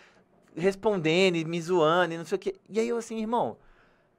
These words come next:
é um show", você entendeu que é um show de uma galera que tá completamente nervosa, que nunca apresentou na vida, e você já tá, tipo, me fudendo, o que você vai fazer com eles, cara?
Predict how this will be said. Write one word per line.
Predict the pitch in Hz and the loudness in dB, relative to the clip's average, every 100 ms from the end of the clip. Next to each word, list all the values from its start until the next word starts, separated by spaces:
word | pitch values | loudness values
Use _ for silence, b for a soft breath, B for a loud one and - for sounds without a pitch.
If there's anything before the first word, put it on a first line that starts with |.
| _ _ _ _ _ _ | _ _ _ _ _ _
é | 143 | -2
um | 208 | 0
show", | 196 - 170 175 | 0 2 2 4
você | 370 | 2
entendeu | 311 156 156 | 4 8 8
que | |
é | 160 | 6
um | 135 | 2
show | - 147 | 4 4
de | |
uma | 143 135 | 6 6
galera | 131 143 147 | 8 6 4
que | - | -2
tá | 139 | -8
completamente | - 156 - 175 190 214 170 175 165 | 0 0 8 8 10 8 4 2 0
nervosa, | 151 135 127 143 143 135 | 2 6 10 12 12 6
que | 143 | 2
nunca | 175 | 6
apresentou | 220 170 156 147 151 | 6 6 2 4 4
na | 143 | 4
vida, | 131 123 135 110 | 2 2 4 6
e | 135 | 4
você | 160 | 2
já | 147 170 | 4 4
tá, | - 226 208 | 4 2 2
tipo, | - 165 160 | -8 -6 0
me | 175 285 | 4 4
fudendo, | - 185 156 202 | 4 6 8 8
o | |
que | - | 6
você | 359 | 0
vai | 339 | 2
fazer | 320 320 | 0 -2
com | 320 | -2
eles, | 320 160 | -2 -4
cara? | - 107 | -2 -2